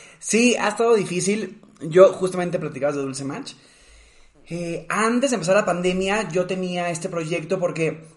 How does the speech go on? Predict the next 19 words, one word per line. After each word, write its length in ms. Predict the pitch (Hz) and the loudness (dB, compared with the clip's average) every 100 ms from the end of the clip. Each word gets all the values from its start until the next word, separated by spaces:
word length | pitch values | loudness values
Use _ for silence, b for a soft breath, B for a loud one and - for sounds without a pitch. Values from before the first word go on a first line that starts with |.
| - - | -20 -4
también 320 | - 196 220 | 0 2 2
yo 100 | 220 | 6
he 40 | 233 | 6
visto 280 | 214 - 196 | 6 0 -2
que, 180 | 185 127 90 143 | -2 -4 -10 -10
eh, 340 | 147 147 139 135 | -4 -2 -2 -2
muchos 400 | 151 165 160 185 | -4 -4 -4 -6
creadores, 560 | - 151 143 156 160 170 | 0 4 6 4 4 0
mucha 280 | 156 143 160 | -4 -4 -6
gente 340 | 156 143 143 | -6 -6 -6
empieza 260 | 139 135 143 | -8 -8 -10
como 220 | 139 127 | -10 -8
por 120 | 123 | -6
YouTube, 360 | 143 147 151 160 | -6 -4 -4 -4
y 160 | 156 | -2
antes 240 | 156 175 196 | -2 -2 -8
yo 80 | 170 | -8
estaba 300 | 156 147 151 | -2 -2 -2
como 480 | 135 120 107 - | -6 -6 -8 -10